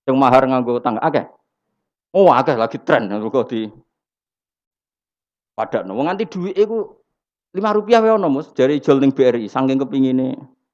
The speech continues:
Nurabi kok sing ngel-ngelo wong, nurab barokah.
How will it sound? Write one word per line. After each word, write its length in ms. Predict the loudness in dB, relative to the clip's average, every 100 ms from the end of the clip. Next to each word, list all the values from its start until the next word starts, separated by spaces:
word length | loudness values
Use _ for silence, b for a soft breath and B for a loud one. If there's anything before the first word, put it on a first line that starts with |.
| _ _ _ _ _ _ _
Nurabi 400 | -10 -10 -8 -8
kok 140 | -8
sing 80 | -6
ngel-ngelo 320 | -4 -2 -2
wong, 240 | -4 -6 -6
nurab 180 | -8 -6
barokah. 400 | -6 -6 -10